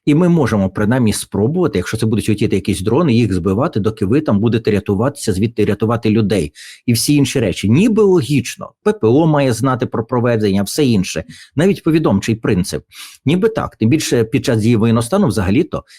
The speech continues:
масові акції заборонені. Це питання, чому це вводиться через три з половиною роки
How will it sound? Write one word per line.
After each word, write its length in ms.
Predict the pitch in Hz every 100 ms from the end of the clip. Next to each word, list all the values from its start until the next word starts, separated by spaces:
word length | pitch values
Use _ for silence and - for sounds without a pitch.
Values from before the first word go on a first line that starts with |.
| _
масові 360 | 107 107 - 104
акції 280 | 98 - 113
заборонені. 540 | 123 139 113 82 73 - _ - _ -
Це 180 | -
питання, 480 | - 196 - 110 90 -
чому 340 | - 151 147
це 220 | 117 117
вводиться 720 | 90 90 127 180 208 - - - _ _
через 400 | - 143 156 -
три 320 | - - 185 175
з 120 | -
половиною 800 | - 113 113 117 123 104 98 98
роки 560 | 110 127 190 - -